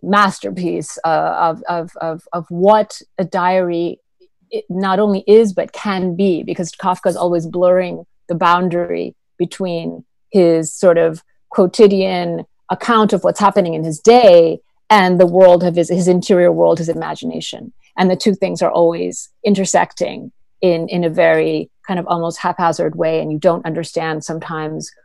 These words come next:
what is being described, what is the real world that's being described, and what is the interior world that's emerging and pushing up against the reality. So, so that,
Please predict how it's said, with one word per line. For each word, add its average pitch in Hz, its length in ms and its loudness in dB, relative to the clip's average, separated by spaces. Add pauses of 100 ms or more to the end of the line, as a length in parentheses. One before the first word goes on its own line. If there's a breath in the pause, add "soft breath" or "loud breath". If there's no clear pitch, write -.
(140)
what 170 380 2
is 170 280 0
being 165 260 -2
described, 160 640 -4
what 175 200 2
is 170 160 -4
the 165 120 -6
real 175 360 2
world 160 280 -2
that's 160 180 -8
being 156 180 -10
described, 156 480 -8
and 160 160 -8
what 160 160 -2
is 156 200 -10
the 156 240 -6
interior 160 500 -6
world 156 280 -6
that's 165 200 -6
emerging 170 760 -2 (400)
and 165 160 -4
pushing 165 380 -2
up 160 160 -8
against 165 420 -10
the 180 100 -10
reality. 165 500 -6
So, 170 360 -2 (920 loud breath)
so 190 180 2
that, 196 360 2